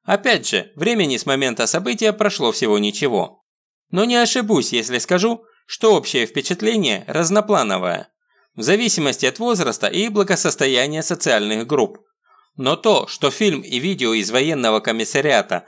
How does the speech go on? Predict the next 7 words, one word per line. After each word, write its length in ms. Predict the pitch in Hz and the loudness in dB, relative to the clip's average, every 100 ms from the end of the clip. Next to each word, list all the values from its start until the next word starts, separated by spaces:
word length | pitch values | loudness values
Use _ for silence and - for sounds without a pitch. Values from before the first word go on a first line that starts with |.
| _ _ | _ _
лидируют 540 | 135 156 185 131 107 | -2 0 0 2 0
по 140 | 117 107 | 0 0
запросам 500 | 127 143 131 107 101 | 0 0 0 0 -2
во 120 | 113 | -2
всех 200 | 156 120 | -2 -4
сетевых 420 | 113 - 113 107 | -6 -6 -6 -4
сообществах 840 | - 170 214 - - 113 90 - | 0 2 2 0 -4 0 -2 -2